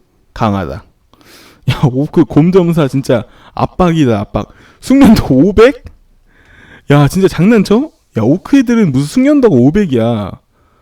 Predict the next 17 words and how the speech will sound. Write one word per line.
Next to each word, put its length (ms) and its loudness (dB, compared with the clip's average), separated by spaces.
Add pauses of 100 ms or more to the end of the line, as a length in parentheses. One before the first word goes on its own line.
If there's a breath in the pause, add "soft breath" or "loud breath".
(260)
타임이 580 2
삼인 320 -2
게 140 2 (440)
진짜 260 -2
이게 180 0
무조건 400 -2
오 180 0
개 240 0 (140)
티다. 360 -6 (180)
음. 220 -10 (680 soft breath)
타임 400 2
삼인 320 0
게 100 2
진짜 280 0
오 80 2
개 100 0
티인데, 560 -2